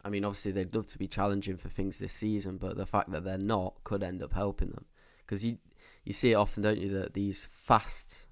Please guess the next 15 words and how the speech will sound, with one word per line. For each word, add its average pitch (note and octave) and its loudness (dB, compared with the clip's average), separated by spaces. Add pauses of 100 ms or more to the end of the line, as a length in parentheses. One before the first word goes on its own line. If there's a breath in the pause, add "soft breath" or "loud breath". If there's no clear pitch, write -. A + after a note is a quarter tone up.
(340)
that, G2 -8
like, F2+ 0
the G#2 2
fast - 0
bringing A2+ 4
in G#2+ 4
loads G#2+ 2
of G2+ -10
players G2+ -2
at F#2+ -4
once G2 -6
and G2 -6
trying G2 -4
to G2 -2
just - -10